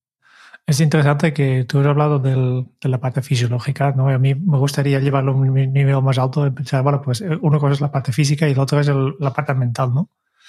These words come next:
Y aquí hay un, un, una metáfora que me, a mí me gustaba, que descubrí en el libro de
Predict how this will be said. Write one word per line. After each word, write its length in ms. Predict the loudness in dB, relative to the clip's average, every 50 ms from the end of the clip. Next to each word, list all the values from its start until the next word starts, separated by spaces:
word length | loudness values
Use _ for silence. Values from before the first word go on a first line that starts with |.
| -20 -20 -10 _ 0
Y 80 | 2
aquí 180 | 2 4 4 2
hay 80 | 4 4
un, 420 | 4 4 4 2 2 0 -4 -10 _ _
un, 560 | -2 0 2 2 2 2 0 0 -2 -4 -6 -4
una 160 | -2 0 0
metáfora 500 | 2 2 2 0 0 0 0 0 0 0
que 140 | 0 0 0
me, 140 | 0 2 2
a 20 |
mí 140 | 2 2 2
me 80 | 2 0
gustaba, 320 | 0 0 0 0 0 0
que 100 | 0 -2
descubrí 380 | -2 -2 -4 -2 -2 0 0 2
en 140 | 2 2
el 120 | 2 2 0
libro 320 | 0 0 0 0 0 0
de 640 | 0 -2 -2 -2 -2 -2 -2 -2 -2 -4 -4 -6